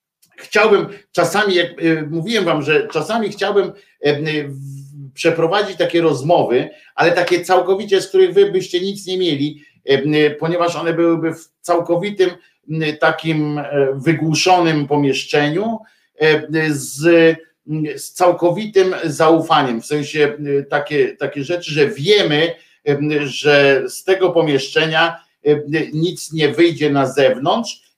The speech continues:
i my to wiemy, jesteśmy o tym święcie przekonani, tracimy, e, całkowicie, e, mechanizmy obronne i rozmawiamy ze sobą. I naprawdę jest kilka osób, z którymi chciałbym, e, tak porozmawiać. Wśród nich, m, przyznam,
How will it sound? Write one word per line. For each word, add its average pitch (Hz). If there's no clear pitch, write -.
i 175
my 208
to 208
wiemy, 170
jesteśmy 147
o 143
tym 143
święcie 139
przekonani, 170
tracimy, 156
e, 127
całkowicie, 143
e, 127
mechanizmy 127
obronne 185
i 208
rozmawiamy 165
ze 113
sobą. 113
I 147
naprawdę 202
jest 220
kilka 170
osób, 160
z -
którymi 160
chciałbym, 147
e, 127
tak -
porozmawiać. 131
Wśród 170
nich, 165
m, 170
przyznam, 180